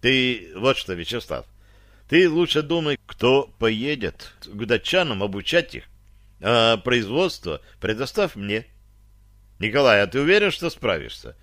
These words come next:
Нам ещё оружие необходимо для Селенгинска. Сам слышал, что там было».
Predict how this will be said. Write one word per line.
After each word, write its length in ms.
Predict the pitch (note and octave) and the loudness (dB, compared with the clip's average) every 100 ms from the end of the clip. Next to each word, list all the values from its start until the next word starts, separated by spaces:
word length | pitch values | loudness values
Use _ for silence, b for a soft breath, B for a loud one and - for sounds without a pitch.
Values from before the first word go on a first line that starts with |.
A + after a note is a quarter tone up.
| b b b F2 | b b b -2
Нам 220 | B2+ E3+ | 0 2
ещё 360 | C#3+ - F3 | 0 2 4
оружие 380 | F#3+ E3+ C#3 D#3+ | 2 0 -2 -2
необходимо 520 | D#3 - C#3+ C3 F#2+ | -2 -2 -2 -2 -2
для 140 | F#2 G2+ | -2 -2
Селенгинска. 800 | B2 B2+ D3+ B2+ D#2+ - A#1 b b b | -2 -4 -4 -6 -10 -12 -14 b b b
Сам 300 | - B2+ D#3+ | 2 4 4
слышал, 380 | - F3 - D#2+ | -2 -4 -4 -6
что 220 | - B2 | -4 -2
там 240 | A#2+ A2+ | 0 0
было». 280 | A2 D#2 A#1 | -2 -4 -8